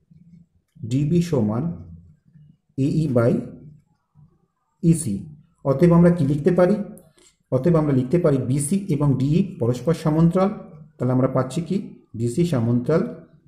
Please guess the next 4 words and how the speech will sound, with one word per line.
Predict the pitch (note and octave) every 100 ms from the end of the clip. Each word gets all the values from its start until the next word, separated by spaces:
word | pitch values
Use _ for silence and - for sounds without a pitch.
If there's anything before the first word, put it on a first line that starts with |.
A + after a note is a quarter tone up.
| - - _ _ _ _ _ -
ডিই। | A2 G#2+ F2 E2 - - _ A2+
যেহেতু | C3 D#3+ G3+ G3+ G3+ - - A2+
বিসি | C#3 D#3+ - - -
এবং | D#3